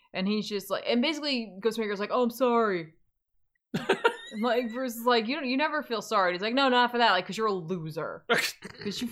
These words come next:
Speaker 1: suck. You
Speaker 2: Cool.
Speaker 1: suck." But then, like, later on, Batman's like, essentially, like, Babs can't hear anything.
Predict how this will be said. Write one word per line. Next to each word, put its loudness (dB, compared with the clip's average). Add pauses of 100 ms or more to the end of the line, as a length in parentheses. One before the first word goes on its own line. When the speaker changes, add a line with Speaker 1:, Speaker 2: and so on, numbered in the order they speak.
Speaker 1:
suck. 0
You -10
Speaker 2:
Cool. 6
Speaker 1:
suck." 4
But -20
then, -4
like, 4
later 4
on, 6
Batman's 4
like, 2 (920)
essentially, 0
like, 4
Babs 4
can't -2
hear -4
anything. -2